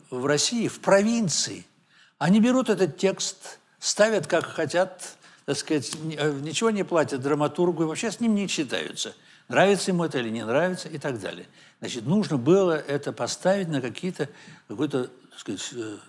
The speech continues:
но-, ногу такую профессиональную. И он создал таки это, это общество, они получили юриди-, юридические права, и он добился, чтобы защищал эти юридические права блестящий адвокат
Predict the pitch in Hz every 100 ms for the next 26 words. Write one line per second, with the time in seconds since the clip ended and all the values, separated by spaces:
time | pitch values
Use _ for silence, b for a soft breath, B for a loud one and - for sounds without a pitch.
0 | 113 131 127 127 123 98 92 82 95 127
1 | - - 127 131 120 90 87 - - B
2 | B B - 151 139 - 220 175 131 107
3 | 117 131 151 131 120 101 90 _ _ _
4 | - 123 123 113 117 - - - - 208
5 | - _ 123 120 120 113 170 101 113 113
6 | 110 143 127 127 151 - - 107 98 90
7 | 107 - - B B B B B 131 135
8 | 147 135 147 160 170 - 117 - 117 113
9 | - B B - 110 135 - 143 - 202
10 | 190 143 104 113 113 123 110 - 113 104
11 | 101 101 82 - - b b b - 139
12 | - - 208 170 - 139 113 127 143 -
13 | 156 -